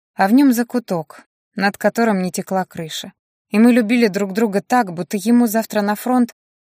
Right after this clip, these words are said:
а мне рыть окопы, и неизвестно, когда в следующий раз судьба сведёт. Через пару дней Макс перевёз ко мне кое-какие свои вещички, и моя замечательная квартирка стала совсем замечательной,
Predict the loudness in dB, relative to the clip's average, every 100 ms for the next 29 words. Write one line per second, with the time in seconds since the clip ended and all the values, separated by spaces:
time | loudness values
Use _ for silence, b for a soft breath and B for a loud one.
0 | -4 2 4 4 2 0 -2 -2 0 0
1 | -2 -12 _ _ _ 2 4 4 2 0
2 | 0 0 -2 0 0 0 -2 -2 -2 -4
3 | -2 -2 -2 -6 _ -12 -6 -6 -6 -8
4 | -10 -12 -16 -20 -20 -20 _ _ _ _
5 | _ _ -2 0 0 4 4 4 4 4
6 | 4 2 0 -4 -4 -2 -2 -2 -2 -2
7 | -2 -4 -4 -4 -6 -8 -8 -6 -6 -4
8 | -4 -4 -6 -8 -10 -14 _ _ _ _
9 | 0 4 4 4 4 2 0 2 2 0
10 | 2 0 0 -6 -4 -6 -2 -2 -2 -4
11 | -6 -4 -2 -2 -6 -8 -10 -12 -14 -16
12 | -20